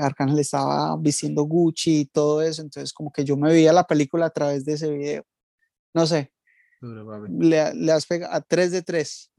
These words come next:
Speaker 1: tres de
Speaker 2: Sí,
Speaker 1: tres.
Speaker 2: papi, yo, yo, yo elijo bien, papi, yo no soy solo,
Speaker 1: <laughs>
Speaker 2: solo, <laughs> vamos al siguiente, y esto es como que no te lo vas a esperar,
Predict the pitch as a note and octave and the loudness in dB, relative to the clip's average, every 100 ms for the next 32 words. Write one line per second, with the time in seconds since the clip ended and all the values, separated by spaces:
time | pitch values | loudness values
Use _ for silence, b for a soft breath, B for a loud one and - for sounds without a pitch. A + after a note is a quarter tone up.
0 | C3+ D3+ D3 D3+ D#3+ C3+ D3+ E3 C#3 C#3 | -10 -2 2 2 2 0 0 0 2 2
1 | D3 D3+ D3+ C#3 C3 C3+ C#3+ D#3+ C#3+ C3+ | 2 0 -4 -2 -2 0 -2 -2 -2 -4
2 | D3+ C3+ F#3+ C#3+ C3+ C#3+ D#3+ F3+ F3+ D#3+ | -4 -6 -4 -2 -2 -2 -2 2 2 4
3 | E3+ D3 C#3+ C#3 C3+ G#3 F#3+ A3+ - A#3+ | 4 4 4 4 4 4 2 0 0 -2
4 | E3+ A#3+ D3 G#3+ G3 G#3 G3 G3 - - | 0 2 4 4 2 2 0 -2 -6 -8
5 | - D3+ E3 F#3 F#3 D#3+ E3+ F#3+ G3+ F3+ | -6 0 2 4 4 4 2 0 0 0
6 | E3+ - F3+ - _ _ _ _ _ C#3+ | -2 -4 -8 -10 _ _ _ _ _ -8
7 | C3 C3 C3 C#3 D#3 D3+ D#3 C3+ C#3 E3+ | -4 -4 -2 -2 0 -2 -2 0 2 0